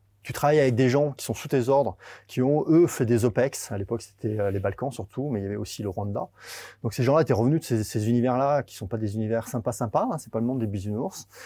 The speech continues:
Euh, et, euh, t'en parles pas trop, d'ailleurs, au début, hein. T'en parles que si tu leur poses des questions, et encore, ils y vont mollo, ils, ils te, ils te reniflent vachement avant. Et, euh,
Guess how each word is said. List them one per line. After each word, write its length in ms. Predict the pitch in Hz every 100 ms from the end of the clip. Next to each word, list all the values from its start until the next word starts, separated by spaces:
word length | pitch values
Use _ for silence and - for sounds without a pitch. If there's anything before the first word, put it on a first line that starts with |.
| - - _
Euh, 560 | 113 110 110 107 110 107 -
et, 340 | 143 135 143 143
euh, 100 | 123
t'en 140 | 143
parles 160 | 147 160
pas 100 | 185
trop, 160 | -
d'ailleurs, 160 | 160 123
au 60 | 113
début, 240 | 107 110
hein. 80 | 110
T'en 120 | 98
parles 140 | 120
que 80 | 110
si 80 | 98
tu 80 | -
leur 80 | -
poses 140 | 107
des 100 | 104
questions, 320 | 117 - 127
et 80 | 113
encore, 240 | 101 120
ils 140 | 113 101
y 40 |
vont 140 | 104 107
mollo, 300 | 110 123 123
ils, 280 | - 120
ils 60 | 104
te, 240 | 123 107 98 - -
ils 60 |
te 80 | -
reniflent 340 | 139 127 - 120
vachement 360 | 117 - 120
avant. 280 | 113 120 - - - - - _ -
Et, 300 | 123 123 120
euh, 560 | 113 107 104 101 101